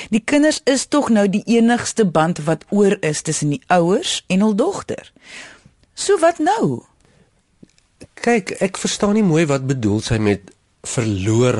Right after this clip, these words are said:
Speaker 2: haar kleinkinders nie. Sy is bang sy verloor haar kleinkinders. En op 'n mate kan ek dit emosioneel verstaan, hè? Kleinkinders is ver. Maar niks wat sy objektief beskryf in haar brief gee enige aanduiding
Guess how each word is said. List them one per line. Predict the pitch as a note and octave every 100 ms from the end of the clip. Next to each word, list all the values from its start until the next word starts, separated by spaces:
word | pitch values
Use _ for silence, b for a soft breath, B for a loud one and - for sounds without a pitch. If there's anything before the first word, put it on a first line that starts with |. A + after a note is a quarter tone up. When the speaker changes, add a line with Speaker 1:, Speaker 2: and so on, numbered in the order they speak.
| F#2+
Speaker 2:
haar | F#2+
kleinkinders | F#2 F#2+ E2 D#2+ C2+ - - -
nie. | -
Sy | - B2+
is | B2
bang | B2
sy | B2+
verloor | - G#2 F2 E2
haar | E2+ D#2+
kleinkinders. | - B1+ - G1+ - - B B B B B -
En | E3 -
op | - D#3+
'n | F3+
mate | D3+ D#3 F#3+
kan | F#3
ek | F3 F3+
dit | E3
emosioneel | D3+ C3 D3 G#2+ G#2+ A#2+ F3+
verstaan, | - A2 - - D#2+ C#2 D2
hè? | G#2+ F3 b b b
Kleinkinders | C3 A#2 A#2 A2+ -
is | G#2+ -
ver. | - D3 G#2 A1+ - - b b b b b b b b
Maar | - A#2+ B2+ B2+ - _ _ _
niks | A#2 C#3 F#3 -
wat | F3+ D3+ -
sy | - D3 -
objektief | C#3+ C#3 A#2+ C3+ A2+
beskryf | - - - D3+ D3 -
in | - G#2+
haar | F#2 F2
brief | A2 C3+ - -
gee | - -
enige | D3 F#3+ A#2+
aanduiding | F#2+ A2+ G#2+ F#2+ G2